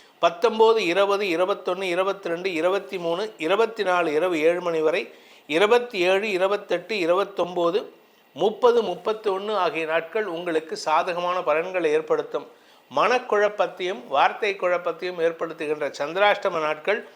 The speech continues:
டிசம்பர் இருபத்தி நாலாம் தேதி ராத்திரி ஏழு மணி நாற்பத்தாறு நிமிஷத்துலேருந்து டிசம்பர் இருபத்தி ஏழு காலை எட்டு மணி பத்து நிமிடம் வரைக்கும்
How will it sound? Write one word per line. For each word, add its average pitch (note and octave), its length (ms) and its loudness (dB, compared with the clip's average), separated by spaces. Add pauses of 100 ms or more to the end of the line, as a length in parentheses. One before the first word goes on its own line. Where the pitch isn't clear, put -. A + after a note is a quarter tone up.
(420)
டிசம்பர் A3 400 2
இருபத்தி G3+ 460 2
நாலாம் F3+ 360 2
தேதி D#3+ 240 -2
ராத்திரி D#3+ 400 0
ஏழு E3+ 260 0
மணி F3+ 200 -4
நாற்பத்தாறு E3+ 680 0
நிமிஷத்துலேருந்து E3 760 -4
டிசம்பர் F#3+ 440 -2
இருபத்தி F#3 480 -4
ஏழு E3 220 -2
காலை D#3 300 0
எட்டு D3 240 -4
மணி E3 200 -6
பத்து F3 340 -4
நிமிடம் E3+ 320 -4
வரைக்கும் D3 460 -6